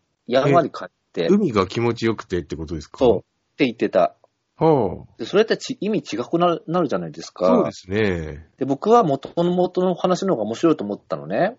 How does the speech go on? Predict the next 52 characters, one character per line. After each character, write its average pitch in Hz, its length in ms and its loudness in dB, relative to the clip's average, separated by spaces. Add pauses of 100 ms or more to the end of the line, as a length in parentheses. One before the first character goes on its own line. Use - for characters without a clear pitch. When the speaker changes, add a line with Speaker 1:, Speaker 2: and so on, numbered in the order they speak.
(160)
Speaker 2:
ゲ 110 220 0
イ 160 60 0
っ - 20 -8
ぽ 151 240 2
い 117 60 0
で 87 100 -4
す - 140 -14
も 78 80 -8
ん 82 100 -6
ね。 92 120 2
Speaker 1:
そ 165 80 4
う - 20 2
そ 127 140 2
う、 110 60 -2
ゲ 175 140 6
イ 185 60 6
っ - 20 -8
ぽ 180 260 0
い。 120 160 -4
だ - 120 -4
か - 80 2
ら、 120 240 4 (440)
こ - 140 -2
れ 247 80 2
だ 294 100 6
っ 294 160 -4
た 135 100 2
ら、 131 320 2 (100)
僕、 147 340 -6
自 143 180 -8
分 233 400 -6 (240)
が 175 140 4
ね、 190 300 0
そ 147 100 -8
の、 113 300 -4
ゲ 160 220 2
イ 233 40 -4
っ 233 80 -12 (100)
ぽ 262 140 -2
い 226 100 -4
ん 170 40 -8
じ 143 120 -8
ゃ 135 120 2
な 123 100 0
い 120 60 2
か 117 100 2
っ 98 100 -8
て - 160 -4
い 101 60 2
う 98 40 -2
の 92 180 -8
は、 101 420 2